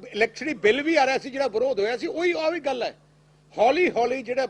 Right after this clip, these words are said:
ਸੈਂਟਰ ਦੀ ਸਰਕਾਰ, ਬੀਜੇਪੀ ਸਰਕਾਰ ਕਰਨ ਲੱਗੀ ਹੈ ਕਿ ਸਾਰੀਆਂ ਚੀਜ਼ਾਂ ਵੀ ਸੈਂਟਰ ਕੋਲੇ ਆ ਜਾਣ,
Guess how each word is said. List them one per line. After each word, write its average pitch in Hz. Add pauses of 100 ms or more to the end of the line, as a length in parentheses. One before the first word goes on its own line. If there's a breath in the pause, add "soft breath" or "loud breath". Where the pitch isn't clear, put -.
ਸੈਂਟਰ 220
ਦੀ 214
ਸਰਕਾਰ, 202
ਬੀਜੇਪੀ 180
ਸਰਕਾਰ 180
ਕਰਨ 170
ਲੱਗੀ 175
ਹੈ 233 (300 soft breath)
ਕਿ 330
ਸਾਰੀਆਂ 247
ਚੀਜ਼ਾਂ 247
ਵੀ 254
ਸੈਂਟਰ 208
ਕੋਲੇ 202
ਆ 151
ਜਾਣ, 220